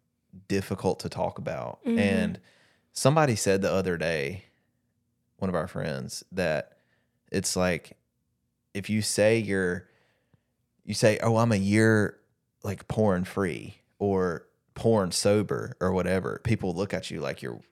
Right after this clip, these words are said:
Speaker 1: like you're weird,
Speaker 2: Mm-hmm.
Speaker 1: you know? But, like, if you're, if you say, "Oh, I'm a year alcohol free," then people congratulate you, you
Speaker 2: Mm-hmm.
Speaker 1: know? And it's, like, just a,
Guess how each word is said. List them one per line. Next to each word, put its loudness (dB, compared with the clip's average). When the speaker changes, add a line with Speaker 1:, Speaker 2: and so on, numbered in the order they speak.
Speaker 1:
like -4
you're -8
weird, -8
Speaker 2:
Mm-hmm. -2
Speaker 1:
you 2
know? 2
But, 0
like, -2
if -16
you're, -4
if -10
you -4
say, 2
"Oh, 4
I'm 2
a 2
year -2
alcohol 0
free," -6
then -4
people 4
congratulate 0
you, -14
you -2
Speaker 2:
Mm-hmm. 0
Speaker 1:
know? 0
And -2
it's, -2
like, 0
just -2
a, -2